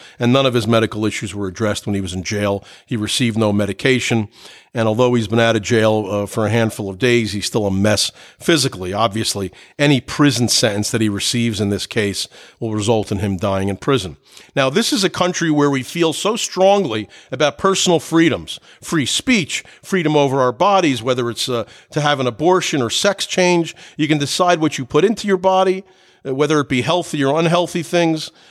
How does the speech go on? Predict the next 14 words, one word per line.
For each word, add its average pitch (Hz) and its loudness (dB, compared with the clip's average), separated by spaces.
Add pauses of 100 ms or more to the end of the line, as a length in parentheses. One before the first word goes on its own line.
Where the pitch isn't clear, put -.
(120)
We 185 2
in 185 4
America 170 2
feel 147 -2
strongly 160 2
about 117 -2
bearing 131 0
arms, 147 2
about 113 -4 (200)
hunting 156 0
and 113 0
killing 170 2
defenseless 131 -4
animals. 165 -2